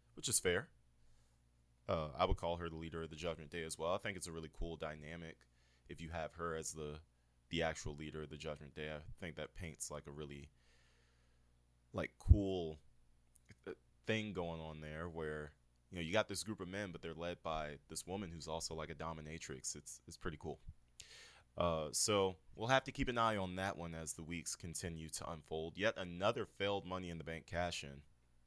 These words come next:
at Survivor Series. Eventually, one of these things has to, has to work, okay?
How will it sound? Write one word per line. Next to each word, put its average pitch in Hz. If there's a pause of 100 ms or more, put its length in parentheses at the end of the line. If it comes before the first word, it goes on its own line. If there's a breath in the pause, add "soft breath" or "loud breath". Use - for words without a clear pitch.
(100)
at 82
Survivor 78
Series. 71
Eventually, 135
one 117
of 202
these 160
things 135
has 110
to, 98
has 101
to 92
work, 80 (180)
okay? 90